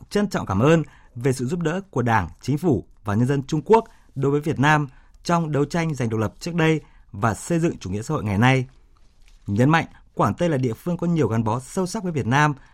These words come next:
về lịch sử cách mạng, đồng chí Tổng Bí thư đánh giá cao việc Đảng bộ, chính quyền và nhân dân Quảng Tây nhiều năm qua luôn quan tâm gìn giữ,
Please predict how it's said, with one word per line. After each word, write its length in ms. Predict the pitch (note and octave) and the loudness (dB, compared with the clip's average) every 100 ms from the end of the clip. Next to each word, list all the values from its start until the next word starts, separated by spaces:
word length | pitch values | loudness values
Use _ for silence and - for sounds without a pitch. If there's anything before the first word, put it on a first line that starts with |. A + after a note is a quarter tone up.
| - | -10
về 260 | A#2 A2+ A#2+ | -4 2 2
lịch 140 | A#2 | 2
sử 120 | - A#2 | -2 -4
cách 160 | E3 | 0
mạng, 220 | E3+ C3+ - - - - - - | 2 2 -2 -20 -20 -20 -20 -6
đồng 200 | C#3 B2+ | -2 0
chí 140 | C3 | -2
Tổng 200 | D3 C#3 | -4 -4
Bí 80 | G2+ | -2
thư 280 | C3+ E3 D3+ - _ - | 2 4 2 -4 _ -6
đánh 240 | B2+ C#3 | -2 -2
giá 140 | C3 | -2
cao 320 | C3+ - F3 E3 | -2 2 2 2
việc 260 | C#3 B2 | -2 -2
Đảng 220 | B2 G#2 | -2 0
bộ, 200 | G#2+ B2 - | 2 0 -2
chính 160 | - C#3 | -6 -2
quyền 220 | E3 B2+ | 0 0
và 80 | G#2+ | 0
nhân 120 | B2+ | 0
dân 200 | D3+ D3+ | 0 0
Quảng 200 | B2 E2+ | -2 -2
Tây 240 | - D3+ C3+ - - - _ - - | 2 2 2 -6 -20 -20 _ -8 2
nhiều 180 | B2 | 4
năm 160 | G#2+ C3 | 4 2
qua 320 | C#3+ D3+ C#3+ - | 4 6 4 -2
luôn 260 | - B2+ D#3 | 0 4 4
quan 140 | D#3 | 2
tâm 240 | C#3+ D#3 C#3 | 0 0 2
gìn 180 | B2+ G2+ | 0 2
giữ, 240 | C#3+ G3 | 2 0